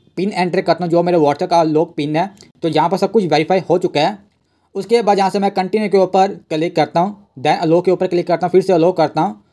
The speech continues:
उसके बाद यहाँ पर मेरा जो बैकअप है देखने को मिलेगा, आपके फ़ोन के अंदर ही आपका बैकअप देखने को मिल जाएगा। उसके बाद आपको यहाँ पर रिस्टोर करना है, आप उसकी बिल्कुल नहीं करना, आपको रिस्टोर ही करना है। then सारे मैसेज ट्रांसफ़र हो जाएंगे मेरे WhatsApp के अंदर।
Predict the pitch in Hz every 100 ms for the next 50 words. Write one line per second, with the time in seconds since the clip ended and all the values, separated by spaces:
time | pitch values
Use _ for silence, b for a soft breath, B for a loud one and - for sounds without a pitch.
0 | _ _ _ - 165 220 208 180 170 -
1 | 190 180 180 170 147 147 175 156 147 156
2 | 156 147 156 151 143 180 170 160 160 151
3 | 165 143 156 143 143 147 139 147 147 147
4 | 151 151 151 175 160 156 147 151 147 170
5 | 151 135 139 190 170 151 170 160 160 -
6 | 160 135 165 190 185 147 160 151 143 170
7 | 147 135 185 156 160 208 B B B -
8 | 139 139 170 190 b - 139 185 165 175
9 | 196 170 185 180 160 185 165 160 156 156
10 | 147 170 196 _ - 123 135 156 196 190
11 | 170 - 180 170 147